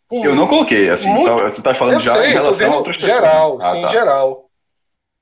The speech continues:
Speaker 1: De uma, de uma série que começou dois a zero, com os dois pênaltis do Sport sendo ridicularmente batidos, tá?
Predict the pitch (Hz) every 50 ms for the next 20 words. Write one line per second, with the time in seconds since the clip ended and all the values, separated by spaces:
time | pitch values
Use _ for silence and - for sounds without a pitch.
0 | _ _ _ _ _ _ _ _ _ _ _ 131 131 175 247 294 302 269 - -
1 | _ _ _ _ _ _ - - 226 233 233 - 202 185 190 196 202 196 - -
2 | 185 175 170 - - - 185 175 156 - - 156 156 160 147 143 135 120 110 127
3 | 151 180 196 - 240 214 185 170 143 - - 220 254 262 - - - 180 175 160
4 | - 160 131 120 - - - 180 180 226 214 185 - - - 185 233 269 247 156
5 | 120 - - _ _ _ _ _ _ _ _ _ _ _ _ _ _ _ _ _
6 | - - 220 294 302 262 285 294 - - 294 302 277 226 196 165 170 196 - 202
7 | 254 320 320 - - 160 147 190 214 208 - - - - - _ _ _ _ _
8 | _ _ _ _ - - 117 - 208 220 -